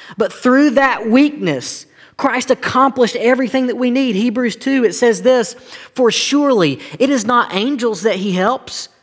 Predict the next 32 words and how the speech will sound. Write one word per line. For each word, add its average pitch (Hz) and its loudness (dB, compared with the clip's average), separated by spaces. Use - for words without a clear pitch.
but 208 0
he 196 0
helps 240 -2
the 214 0
offspring 226 -2
of 233 0
Abraham." 170 -2
Therefore, 240 2
he 220 2
had 240 0
to 277 -4
be 262 4
made 247 2
like 254 2
his 247 0
brothers. 214 2
In 233 2
other 254 4
words, 233 -2
he 240 0
had 262 2
to 311 2
come 269 2
to 254 -2
earth. 240 2
He - -2
had 269 0
to 302 -8
take 285 0
on 269 0
human 247 2
flesh. 247 0